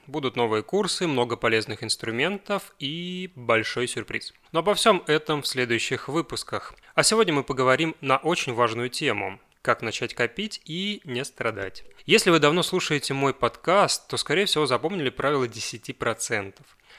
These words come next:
А именно, откладывать десять процентов со всех доходов, которые вы получаете. Почему именно десять процентов? Но обычно это та сумма, которая не повлияет на ваш привычный уровень жизни. Главное — откладывать ее сразу, как только вы получили деньги.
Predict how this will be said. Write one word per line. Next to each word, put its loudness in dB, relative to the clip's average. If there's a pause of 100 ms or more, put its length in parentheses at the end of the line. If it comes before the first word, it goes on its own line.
(120)
А 6
именно, 2
откладывать 0
десять -4
процентов -4
со 0
всех 0
доходов, -2
которые -2
вы -2
получаете. -6 (260)
Почему -2
именно 2
десять -2
процентов? -8 (240)
Но 4
обычно 2
это 2
та 2
сумма, 0
которая 0
не 0
повлияет -2
на 0
ваш 0
привычный -6
уровень -6
жизни. -6 (300)
Главное — 6
откладывать 2
ее -2
сразу, 0
как -12
только -4
вы 0
получили -4
деньги. -8